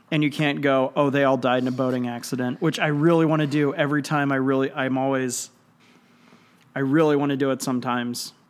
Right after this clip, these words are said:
of just, like, "They're not with us anymore."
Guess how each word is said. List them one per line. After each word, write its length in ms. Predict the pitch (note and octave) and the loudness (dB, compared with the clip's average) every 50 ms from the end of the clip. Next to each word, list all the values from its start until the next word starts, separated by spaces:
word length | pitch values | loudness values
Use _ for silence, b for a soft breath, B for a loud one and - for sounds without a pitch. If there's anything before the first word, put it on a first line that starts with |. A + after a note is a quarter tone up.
| _ _ _ - | _ _ _ -8
of 140 | C3+ A#2+ A2+ | -8 -8 -6
just, 320 | - C3 B2 A#2+ - - | -6 -6 -6 -6 -6 -6
like, 240 | C3+ B2 A#2 A#2 - | -4 -4 -4 -4 -4
"They're 140 | - C3+ C3 | -2 0 0
not 200 | C3 C3 B2+ C#3+ | 2 0 0 0
with 180 | C#3 C3 - | 0 -2 0
us 180 | C3+ B2+ - - | -2 -4 -2 -2
anymore." 520 | C3+ B2+ C3 C3 B2+ B2+ B2+ B2 C3 C3+ | -2 -2 -2 -2 -2 -2 -4 -4 -6 -8